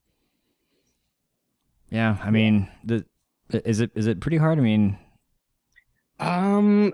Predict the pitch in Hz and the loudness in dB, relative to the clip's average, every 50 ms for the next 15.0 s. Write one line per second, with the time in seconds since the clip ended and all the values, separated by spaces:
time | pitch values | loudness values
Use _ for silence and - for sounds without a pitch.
0 | - - - - - 123 123 262 285 - 120 117 - 113 110 101 - - 120 110 | -4 -2 -2 0 0 0 0 0 0 0 -2 -2 -2 -2 -2 -2 0 -2 -4 -4
1 | - 117 110 104 104 95 98 101 101 101 98 98 104 98 98 98 - - - 107 | -2 -4 -4 -2 -2 -2 -2 0 0 0 0 0 -2 -2 -2 -4 -4 -6 -6 -4
2 | 101 101 101 90 87 78 80 78 73 - - - - - _ _ _ _ - - | -2 -2 -2 -4 -4 -6 -6 -6 -8 -10 -12 -18 -20 -20 _ _ _ _ -12 -10
3 | 90 87 80 78 78 80 - - - _ _ _ _ _ _ _ _ _ _ _ | -8 -8 -6 -6 -6 -8 -10 -12 -18 _ _ _ _ _ _ _ _ _ _ _
4 | _ _ - - - 175 180 160 151 - 110 - 98 87 190 202 208 - 92 87 | _ _ -10 -4 -2 -2 -2 -2 -2 -2 -4 -4 -4 -4 -2 -2 -2 -2 -4 -8
5 | 87 87 - _ _ _ _ _ _ _ _ _ _ _ - _ _ _ _ - | -8 -10 -12 _ _ _ _ _ _ _ _ _ _ _ -20 _ _ _ _ -4
6 | - 196 202 - - 220 196 165 143 156 160 160 156 156 151 135 131 160 151 156 | -2 -2 -2 0 0 0 0 0 -2 -4 -6 -6 -4 -6 -8 -8 -4 -4 -4 -2
7 | 160 165 165 160 147 139 135 107 - - 175 - - - 147 143 139 131 135 139 | -4 -4 -6 -6 -6 -8 -8 -8 -4 -6 -4 -4 -6 -8 -8 -8 -8 -10 -10 -12
8 | 131 131 131 120 131 123 120 117 120 120 123 123 - - 147 139 120 - 135 127 | -10 -6 -6 -4 -4 -4 -4 -4 -4 -6 -6 -6 -6 -4 -6 -6 -4 -4 -4 -4
9 | 131 - - - 139 127 - - - - - 127 123 117 120 113 107 120 - 139 | -4 -6 -6 -6 -6 -6 -6 -10 -14 -10 -6 -6 -4 -4 -6 -10 -10 -6 -2 -2
10 | 165 165 - - 123 117 120 113 113 104 101 101 113 117 113 98 90 85 87 101 | -2 -2 -4 -8 -8 -8 -8 -10 -12 -12 -10 -10 -8 -6 -6 -6 -6 -6 -8 -10
11 | - - 104 123 123 120 - - - - - - _ - 123 120 113 - - - | -12 -14 -12 -12 -12 -12 -12 -18 -20 -20 -20 -20 _ -8 -6 -6 -6 -6 -10 -12
12 | - - 60 62 - - 53 - 110 110 - 131 123 117 117 - - - - - | -8 -6 -4 -4 -4 -4 -4 -4 -6 -6 -6 -6 -4 -4 -4 -4 -4 -6 -8 -10
13 | - 127 123 120 117 117 107 113 117 - - - - - _ _ - 131 127 - | -14 -10 -8 -8 -6 -6 -6 -8 -10 -10 -14 -20 -20 -20 _ _ -4 -4 -4 -4
14 | - 139 120 113 113 110 107 104 98 98 90 - - 104 92 90 87 - - | -4 -6 -6 -4 -4 -4 -4 -4 -6 -6 -8 -10 -10 -10 -12 -12 -14 -18 -20